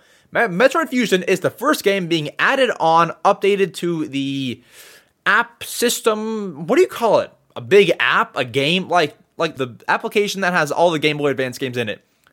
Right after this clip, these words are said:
Do you call that a game? It's more so like an app. The, the Game Boy Advance library. Call it that. Metroid Fusion is coming to the Game Boy Advance library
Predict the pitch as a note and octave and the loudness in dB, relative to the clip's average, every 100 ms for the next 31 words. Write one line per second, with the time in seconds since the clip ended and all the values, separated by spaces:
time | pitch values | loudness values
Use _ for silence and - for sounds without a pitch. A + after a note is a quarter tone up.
0 | _ _ _ G#3+ A3 - D4 D#4+ F#3 C3+ | _ _ _ -2 0 2 4 4 2 2
1 | C#3+ D3 E3 F#3 - _ _ _ _ _ | 0 0 -6 -12 -16 _ _ _ _ _
2 | - F#3+ F3 C4 D4+ - C#4 B3 E3 D3+ | -8 -6 -4 0 0 0 0 0 0 -2
3 | B2+ A2+ - - B2+ C#3+ - F3 D#3+ D4+ | -2 -2 -6 -10 -6 -4 -4 -4 0 -2
4 | D4 C4 B3 F3+ G3+ G3 C3 C#3+ F3+ C#3+ | 2 4 4 4 -2 -2 -2 0 2 2
5 | D3 G#2 E2+ - _ - B3 B3+ C#3+ E3 | 0 0 -4 -16 _ -2 2 4 4 2
6 | C#3 - _ _ _ _ _ _ _ _ | 0 -4 _ _ _ _ _ _ _ _
7 | _ D#3 A3+ D4 - G3+ C3+ D3 C#3+ _ | _ 0 0 0 -4 -6 -4 -6 -8 _
8 | _ _ - B2 - D3 B2+ A#2+ A2+ D#3 | _ _ -16 -12 -8 -6 -6 -8 -2 -2
9 | G#3 G3+ G#3 D#3+ D#3+ B2+ C#3+ F#3 D#3 C#3+ | 0 2 2 2 0 -2 2 2 4 2
10 | B2+ C3+ | 2 -2